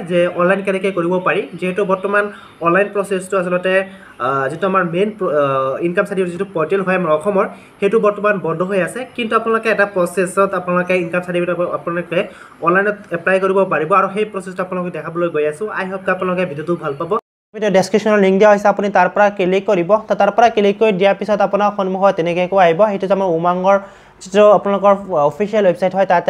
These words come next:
আপোনালোক লৈ আহিব। তো এতিয়া অহাৰ পিছত প্ৰথমে আপোনালোকে ৰেজিষ্ট্ৰেশ্যন কৰিব লাগিব। যদি আপোনালোকে ৰেজিষ্ট্ৰেশ্যন কৰা নাই, দেন আপোনালোকে প্ৰথমে ৰেজিষ্ট্ৰেশ্যন কৰিব লাগিব। তো ৰেজিষ্ট্ৰেশ্যন কৰাৰ কাৰণে আপোনালোকে ওপৰত দেখা পাই আছে লগ ইন বা ৰেজিষ্টাৰ, আপুনি জাষ্ট এইটো বাটনত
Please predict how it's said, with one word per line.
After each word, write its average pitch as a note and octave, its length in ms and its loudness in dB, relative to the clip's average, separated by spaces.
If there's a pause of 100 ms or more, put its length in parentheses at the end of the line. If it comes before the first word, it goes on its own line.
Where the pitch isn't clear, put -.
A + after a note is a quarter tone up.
আপোনালোক F#3+ 240 0 (100)
লৈ E3+ 180 6
আহিব। E3 140 2 (680)
তো A#3 140 4
এতিয়া A#3+ 180 6
অহাৰ A#3+ 160 4
পিছত G#3+ 240 4 (100)
প্ৰথমে G#3 300 2
আপোনালোকে A3 340 -2 (120)
ৰেজিষ্ট্ৰেশ্যন G3+ 360 -4 (100)
কৰিব G3 180 2 (140)
লাগিব। F3 240 4 (340)
যদি F3 180 2
আপোনালোকে G3+ 380 2
ৰেজিষ্ট্ৰেশ্যন G3 320 0 (120)
কৰা F3+ 200 6
নাই, G#3+ 80 0 (100)
দেন F#3 180 0
আপোনালোকে F#3 280 -2 (100)
প্ৰথমে F#3 360 0
ৰেজিষ্ট্ৰেশ্যন D#3+ 400 -2
কৰিব F#3 160 4 (120)
লাগিব। D#3 180 2 (580)
তো A3 140 4
ৰেজিষ্ট্ৰেশ্যন B3 420 4
কৰাৰ A#3+ 180 6
কাৰণে A#3 200 4
আপোনালোকে A#3 320 0
ওপৰত A3 280 2
দেখা F#3+ 220 2
পাই G#3 140 4
আছে G3+ 100 0 (140)
লগ D#3 160 4
ইন F#3+ 120 0
বা G3 140 6
ৰেজিষ্টাৰ, D3+ 300 0 (140)
আপুনি G3+ 240 0
জাষ্ট G3+ 180 2
এইটো G#3 140 -4
বাটনত F#3 180 -2